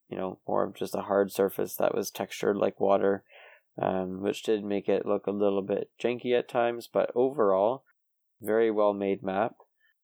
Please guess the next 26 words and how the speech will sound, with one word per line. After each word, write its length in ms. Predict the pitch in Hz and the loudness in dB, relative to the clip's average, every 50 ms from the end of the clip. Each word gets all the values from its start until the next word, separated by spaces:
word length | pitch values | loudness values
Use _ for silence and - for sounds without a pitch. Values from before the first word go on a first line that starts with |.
| _ _ _ _ _ _ | _ _ _ _ _ _
Yeah, 200 | 107 110 101 101 | 0 2 4 4
it 60 | 101 | 4
was 180 | 101 101 98 95 | 2 2 -2 0
very 240 | 104 104 104 104 | 0 2 2 2
nostalgic 720 | 104 104 101 98 - - 98 95 98 98 101 98 - - - | 0 -2 -4 -6 -2 -2 0 0 0 0 0 -2 -2 -2 -4
and 240 | 101 101 101 98 - _ - - - - _ _ - | -6 -6 -6 -8 -12 _ -20 -20 -20 -20 _ _ -4
just 200 | - 101 98 101 | -4 -4 -2 0
running 280 | 101 104 101 101 101 | 0 0 0 2 2
around 460 | 101 98 98 98 95 98 98 98 95 | 2 4 4 4 2 2 0 -2 -4
and 180 | 98 95 95 98 | -6 -6 -4 -2
doing 280 | 98 98 98 98 95 95 | -2 0 0 -2 -4 -4
things. 440 | - 101 101 101 101 98 92 - | -4 -4 -4 -2 -4 -6 -6 -2
It 140 | - - - | -2 -2 0
was, 340 | - - - - - - - | 0 -2 -2 -4 -8 -6 -4
uh, 340 | - - - - - 104 - - _ _ - | -2 0 0 0 -2 -4 -6 -12 _ _ -2
felt 200 | - 110 101 98 | 0 0 0 0
like 180 | - 104 - | 0 -2 -2
the 80 | - 104 | -2 0
good 120 | 104 104 | 2 2
old 140 | 101 101 98 | 2 2 2
days 220 | 101 107 101 - - | 2 0 0 0 0
again 260 | 98 98 98 98 98 | -2 -2 -2 -2 -6
for 160 | - - 104 | -4 -2 0
a 80 | 107 110 | 0 0
little 180 | 113 110 110 | 0 0 0
while. 360 | - - - - - 107 107 | 0 0 0 0 -2 -4 -10